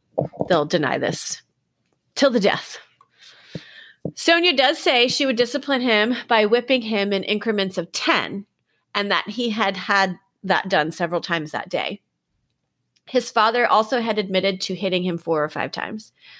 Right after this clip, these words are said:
When police had come to the scene, his father said, "I'm not gonna lie, he will have bruises." Like, okay,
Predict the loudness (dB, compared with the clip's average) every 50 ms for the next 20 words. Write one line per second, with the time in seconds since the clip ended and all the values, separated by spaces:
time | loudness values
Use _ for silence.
0 | -20 -20 -20 -20 -20 -20 -20 -8 _ 0 0 2 4 4 4 4 4 2 2 -2
1 | 2 0 0 0 2 0 -2 -2 -2 0 0 0 0 0 -2 -4 0 2 2 4
2 | 4 2 0 2 2 2 2 2 0 0 0 2 4 4 2 2 2 2 2 4
3 | 4 2 2 0 -2 -2 -2 -2 0 2 2 2 2 -2 -4 -4 -4 -6 -6 -6
4 | -10 -12 -14 -14 -18 -18 -20 _ _ _ _ _ _ _ _ _ _ _ _ _
5 | _ _ _ _ -6 -6 -6 -6 _ _ _ _ _ _ _ _ _ _ _ _
6 | _ _ _ _ _ _ _ _ _ _ _ _ _ -12 -12 -12